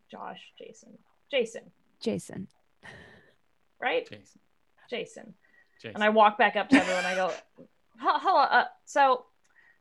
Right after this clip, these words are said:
Speaker 1: uh, I spoke with the young bartender. Uh, I also gave him a large tip and one of our cards. He'll be good, uh, for Blattes later. Anyway, uh,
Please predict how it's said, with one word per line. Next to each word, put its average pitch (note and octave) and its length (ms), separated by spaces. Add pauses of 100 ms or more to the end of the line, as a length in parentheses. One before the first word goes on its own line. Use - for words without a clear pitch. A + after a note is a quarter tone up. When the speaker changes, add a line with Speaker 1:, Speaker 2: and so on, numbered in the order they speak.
(100)
Speaker 1:
uh, A#3 140
I B3+ 120
spoke D#4 320
with D4+ 120
the A3+ 120 (320)
young G3 360
bartender. E3 800 (180)
Uh, E3 380 (760)
I F#3+ 60
also F3+ 180
gave F3 160
him E3 60
a D#3+ 60
large D#3+ 360
tip D#3+ 300 (480)
and F3+ 160
one F3 100
of E3+ 80
our E3+ 100
cards. E3 540 (500)
He'll E4 180
be D#4 160
good, A#3 380
uh, F#3 420
for G#3 100
Blattes E3 540
later. D3+ 340
Anyway, B3+ 500 (1300)
uh, A3+ 280